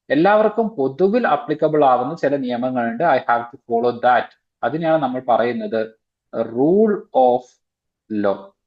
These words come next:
ഓക്കെ, എന്ന് വെച്ച് കഴിഞ്ഞാൽ ഒരു കാര്യം ചെയ്തു കഴിഞ്ഞാൽ അതിന്റെ കോൺസിക്വൻസ് എന്തായിരിക്കും എന്നുള്ളത് നമുക്ക് പ്രെഡിക്റ്റ് ചെയ്യാൻ പറ്റും. ഇപ്പൊ say for example ഞാൻ എന്ത് ചെയ്തു? ആ, ഒരാളുടെ പണം മോഷ്ടിച്ചു, അയാളെ ത്രെട്ടൺ ചെയ്ത് അയാളുടെ കയ്യിൽ നിന്ന് പണം മോഷ്ടിച്ചു.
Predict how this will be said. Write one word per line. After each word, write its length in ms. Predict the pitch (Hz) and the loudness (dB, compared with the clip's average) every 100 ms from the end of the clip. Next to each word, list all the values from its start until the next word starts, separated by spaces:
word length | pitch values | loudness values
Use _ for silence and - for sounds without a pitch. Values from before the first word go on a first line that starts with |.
| _ _ _ _ _ _ - _ _ _ _ _ | _ _ _ _ _ _ -20 _ _ _ _ _
ഓക്കെ, 300 | 139 - - - _ - | -4 -2 -6 -8 _ -2
എന്ന് 120 | 214 | 0
വെച്ച് 120 | 233 | 4
കഴിഞ്ഞാൽ 300 | 214 170 180 - | 4 4 2 2
ഒരു 140 | 170 208 | 2 2
കാര്യം 280 | 180 220 233 | 2 2 2
ചെയ്തു 260 | 170 180 | 4 4
കഴിഞ്ഞാൽ 500 | 190 139 123 120 170 - _ _ - | 4 2 2 -2 -2 -8 _ _ -4
അതിന്റെ 280 | 156 196 214 | -2 0 0
കോൺസിക്വൻസ് 640 | 220 160 165 175 190 185 | 2 0 0 0 0 2
എന്തായിരിക്കും 600 | 160 143 151 147 143 165 | 0 2 4 4 2 -4
എന്നുള്ളത് 380 | 143 139 135 151 | -2 0 2 2
നമുക്ക് 200 | 127 - | 0 0
പ്രെഡിക്റ്റ് 340 | - 135 139 147 | 0 2 2 2
ചെയ്യാൻ 160 | 127 | 2
പറ്റും. 160 | 110 110 | 2 0
ഇപ്പൊ 140 | 180 | -2
say 220 | 180 196 | 2 4
for 120 | 196 160 | 4 2
example 340 | 151 147 160 | 2 0 0
ഞാൻ 220 | 139 147 | 0 0
എന്ത് 140 | 143 127 | 0 0
ചെയ്തു? 320 | 120 120 - _ _ _ _ - | 0 -4 -6 _ _ _ _ -6
ആ, 80 | 123 | -2
ഒരാളുടെ 400 | 165 160 143 143 | 2 4 4 2
പണം 340 | - 135 160 | 0 0 -2
മോഷ്ടിച്ചു, 480 | 135 127 - 131 110 - - | -4 -6 -8 -10 -10 -18 -8
അയാളെ 240 | 135 143 165 | -2 0 0
ത്രെട്ടൺ 360 | 139 123 156 | -2 -4 -4
ചെയ്ത് 220 | 160 131 139 | -4 -2 2
അയാളുടെ 300 | 120 131 151 | 2 2 0
കയ്യിൽ 320 | 127 127 123 | 0 -2 -4
നിന്ന് 160 | 131 | -6
പണം 260 | 156 139 156 | -2 0 0
മോഷ്ടിച്ചു. 460 | 131 - 120 - | -4 -4 -10 -10